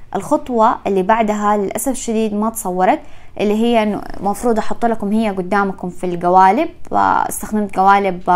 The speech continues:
زي البلاستيك للشوكليت، تقدروا تحطوها فيها وبعدين نحطها في الثلاجة وبعدها نستخدمها. نبدأ نسوي الكيك. حطيت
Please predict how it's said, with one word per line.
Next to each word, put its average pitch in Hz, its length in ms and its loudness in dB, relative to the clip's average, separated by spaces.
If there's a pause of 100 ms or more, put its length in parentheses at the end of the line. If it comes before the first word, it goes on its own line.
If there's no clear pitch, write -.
(200)
زي 185 420 -2
البلاستيك 180 1000 0 (340)
للشوكليت، 214 840 2 (320)
تقدروا 208 260 0
تحطوها 233 380 2
فيها 269 420 2
وبعدين 208 340 2
نحطها 214 360 -4
في 208 400 -2
الثلاجة 208 640 2
وبعدها 214 480 -2
نستخدمها. 170 640 -6
نبدأ 220 280 2
نسوي 233 340 0
الكيك. 208 440 2
حطيت 208 440 0